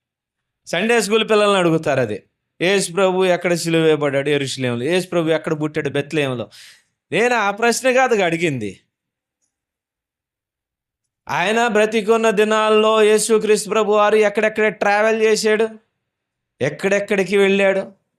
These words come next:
ఎక్కడెక్కడికి నె-, సమరయ స్త్రీ దగ్గరికి వెళ్ళాడు. అవునా? రోగుల మధ్యకి వెళ్ళారు. అవునా? వెలివేయబడిన వారి మధ్యకి వెళ్ళాడు,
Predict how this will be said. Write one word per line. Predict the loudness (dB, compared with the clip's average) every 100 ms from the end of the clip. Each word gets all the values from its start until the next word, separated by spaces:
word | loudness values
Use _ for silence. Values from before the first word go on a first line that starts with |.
| _ _ _ _ _ _ _ _ -6
ఎక్కడెక్కడికి | -4 -2 -2 -2 -2 -2
నె-, | -2 -4
సమరయ | -4 -4 0 0 2 0
స్త్రీ | -2 -4 -2
దగ్గరికి | -2 -2 -4 -2
వెళ్ళాడు. | -4 -6 -12 _ _ _ _ _ _ _ _ _
అవునా? | -4 -2 0 -2 -4 -12 _ _ _ _ _ _
రోగుల | -4 0 2 2 0
మధ్యకి | 0 -2 -2 -2
వెళ్ళారు. | -2 -4 -6 _ _ _ _ _ _ _
అవునా? | -4 -2 -4 -6 -4
వెలివేయబడిన | 0 2 2 2 2 2 2 2
వారి | 2 2 2
మధ్యకి | 0 -2 0
వెళ్ళాడు, | 0 2 0 -2